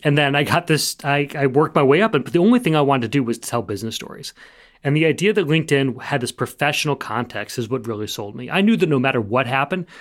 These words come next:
it was always gonna be business relevant. And so having a C E O who's committed to content and committed to high quality content of that, committed to this professional, um,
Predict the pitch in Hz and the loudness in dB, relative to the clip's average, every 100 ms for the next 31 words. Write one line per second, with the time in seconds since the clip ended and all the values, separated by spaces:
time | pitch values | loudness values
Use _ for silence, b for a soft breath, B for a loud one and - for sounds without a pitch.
0 | B - 147 - 156 147 139 135 120 113 | B -4 -4 0 0 2 2 2 0 -2
1 | 113 107 98 98 107 - - _ b b | -4 -4 -8 -10 -10 -16 -20 _ b b
2 | b b 127 123 147 139 135 - - 165 | b b -8 -4 0 0 -2 -6 -4 -2
3 | 185 185 - 170 139 139 135 - 135 135 | 0 -2 -4 -2 2 2 2 0 -2 0
4 | 131 135 123 123 131 123 - 120 - 131 | -2 -4 -4 -4 -4 -8 -8 -12 -6 -4
5 | 131 123 120 135 143 - 120 123 123 123 | -2 -2 -4 -2 -2 -2 0 0 -4 -6
6 | 117 110 104 110 - 127 139 135 127 127 | -8 -8 -8 -10 -4 0 2 2 -2 -4
7 | - 123 117 117 - 117 117 B B B | -6 -6 -4 -4 -4 -6 -6 B B B
8 | B - 123 117 110 107 110 113 | B -6 -2 -2 -4 -6 -6 -10